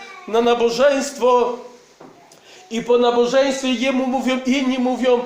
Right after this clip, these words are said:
czułeś ten ciężar? A on mówi, słuchajcie, ja byłem nastrojony na inną falę. Mówi, jak na radiu, ja na potencjometr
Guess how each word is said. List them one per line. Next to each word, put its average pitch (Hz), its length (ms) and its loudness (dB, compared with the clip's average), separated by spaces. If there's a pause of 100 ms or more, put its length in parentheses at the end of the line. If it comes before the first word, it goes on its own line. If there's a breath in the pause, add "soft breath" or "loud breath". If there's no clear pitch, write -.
(360 loud breath)
czułeś 262 460 0
ten 240 260 0
ciężar? 247 720 0 (480 loud breath)
A 233 140 2
on 269 80 2
mówi, 269 220 0
słuchajcie, 269 560 0
ja 254 180 2
byłem 269 340 0
nastrojony 254 760 2
na 254 140 2
inną 262 500 0
falę. 185 580 0 (760 soft breath)
Mówi, 254 640 0
jak 247 240 0
na 262 160 2
radiu, 247 380 2
ja 233 180 0
na 254 140 0
potencjometr 254 1000 0